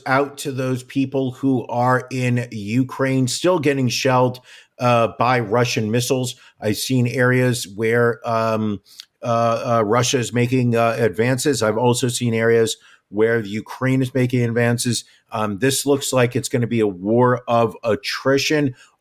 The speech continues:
Also, um, thoughts and prayers go out to the family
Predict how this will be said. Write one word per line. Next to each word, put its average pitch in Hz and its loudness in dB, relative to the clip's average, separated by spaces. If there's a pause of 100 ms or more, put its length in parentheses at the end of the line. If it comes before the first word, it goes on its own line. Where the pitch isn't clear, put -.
Also, 151 2
um, 123 0
thoughts 160 0
and 131 -2
prayers 139 2
go 123 2
out 120 0
to - -6
the 107 0
family 123 0